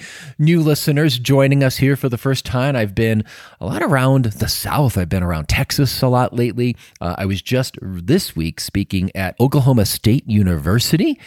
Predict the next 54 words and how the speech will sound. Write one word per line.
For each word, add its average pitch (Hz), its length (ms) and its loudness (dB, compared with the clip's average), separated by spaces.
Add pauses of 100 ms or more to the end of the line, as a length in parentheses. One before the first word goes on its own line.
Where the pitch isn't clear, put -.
(220)
Uh, 92 220 0
so 107 140 -2
I 101 40 2
got 107 200 -2
to 98 180 0
meet 104 180 -2
a 110 60 0
lot 107 120 0
of 101 40 -4
the - 60 -4
college 127 320 2
students 127 360 2
and 104 60 -2
the 98 80 -2
Focus 120 300 2
missionaries 120 560 2
and 107 80 0
the 101 40 -2
Focus 110 260 -2
student 110 260 2
leaders 117 300 4
there. 117 280 4 (320)
And 107 160 0
then 143 120 2
I 139 100 2
spoke - 440 0 (100)
at 104 180 -2
Christ - 400 -4
the 123 80 0
King 131 420 0
Parish 107 400 2
in 117 160 -4
Tulsa. 127 640 -2 (320)
Uh, 90 180 0
it's - 140 -6
one 107 140 0
of 95 60 0
the 92 120 0
Focus 104 340 0
parishes 104 560 0
where 82 120 0
we 85 80 0
have 87 160 0
Focus 98 280 -4
missionaries 95 380 -2
working 92 300 -4
in 80 80 -6
parishes 98 480 -4
as 82 120 -6
well, 135 180 0
doing 92 200 -2
missionary 90 320 -4
work 92 220 -4
there. 95 180 -2